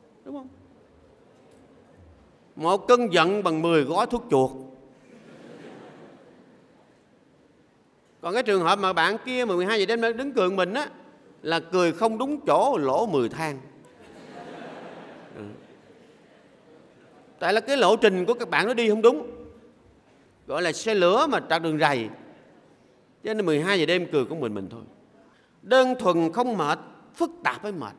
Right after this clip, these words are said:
Bạn nào mà có cái tánh tình phức tạp á, nó mệt dữ lắm. Và nó có tánh tình mà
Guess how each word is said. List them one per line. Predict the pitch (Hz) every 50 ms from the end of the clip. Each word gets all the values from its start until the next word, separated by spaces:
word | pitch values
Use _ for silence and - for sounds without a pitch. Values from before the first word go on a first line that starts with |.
| - _ _ _ _ _ _ _ _ _ _ _ _ _ _ _
Bạn | - 143 160 202 220
nào | 208 170 170 165
mà | 165 165
có | 165 214 233 269
cái | 262 269 262 - - -
tánh | 269 285 302 302
tình | 285 - 175 165 151
phức | 147 - 320 - -
tạp | - - - 165 -
á, | - 170 - -
nó | 240
mệt | 226 180 113 98 113 -
dữ | - 156
lắm. | 170 - - - - _ _ _ _ _ _ _ _ _ _ _ _ _ _ _ _ _ _ _ _ _ _ _ _ _ _
Và | - 147
nó | 147 175 208
có | - 277 277 294 302
tánh | 285 277 285 294 285
tình | - 190 165 156
mà | 151 156